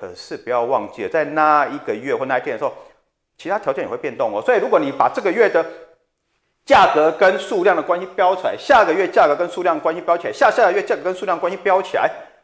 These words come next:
好，不同的点，除了价格变动，价格变动当然交易量会变动嘛，哦，需求量会变动，价格变动以外，其他因素也会跟着变动，哦，其他因素也会跟着变动。那不要忘记我们在讲什么叫做需求线。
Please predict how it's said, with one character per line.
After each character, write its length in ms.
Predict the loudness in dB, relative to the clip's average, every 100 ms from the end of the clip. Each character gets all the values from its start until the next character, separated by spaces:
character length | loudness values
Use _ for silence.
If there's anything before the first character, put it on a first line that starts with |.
| _ 2
好， 460 | 4 4 -4 -16 -20 _ _ _
不 280 | -2 0 -2
同 340 | -2 -4 -2
的 140 | -2 -2 -2
点， 160 | -8 -8 -12 _ _ _
除 240 | -12 -4 0
了 100 | 0
价 260 | 4 4
格 200 | 4 2
变 200 | -2 -2 -2 0
动， 160 | 0 0
价 80 | -4
格 120 | -4
变 100 | -2
动 80 | -4
当 120 | -2
然 60 | -2
交 140 | -2
易 40 | -2
量 100 | -2
会 80 | -4
变 180 | -8 -8
动 120 | -10
嘛， 100 | -12 _ _
哦， 160 | -8 -8 -14
需 200 | -16 -12
求 120 | -6
量 120 | -2 -2
会 60 |
变 180 | -2 -4
动， 120 | -4 0
价 160 | 2 2
格 120 | 0
变 220 | -4 -4
动 160 | -4 -2
以 40 |
外， 200 | -2 -4 -6
其 400 | -18 -16 -16 -14
他 380 | -4 -2 -2 -4
因 180 | -12 -18
素 220 | -18 -18
也 80 | -18
会 140 | -20
跟 200 | -20 -20
着 60 | -20 _
变 120 | -20 -20
动， 100 | -20 _ _ _
哦， 220 | -4 -4
其 100 | 0
他 140 | 2 2
因 60 |
素 80 | 2
也 60 | 0
会 40 |
跟 120 | 0
着 40 | -4
变 120 | -4
动。 100 | -2
那 80 | -4
不 140 | 2
要 80 | 2
忘 120 | 2
记 120 | -4
我 160 | -10 -12
们 100 | -4
在 100 | -4 -2
讲 120 | -8 -14
什 120 | -20
么 80 | -14
叫 80 | -10
做 80 |
需 140 | -10 -12
求 100 | -18
线。 120 | -16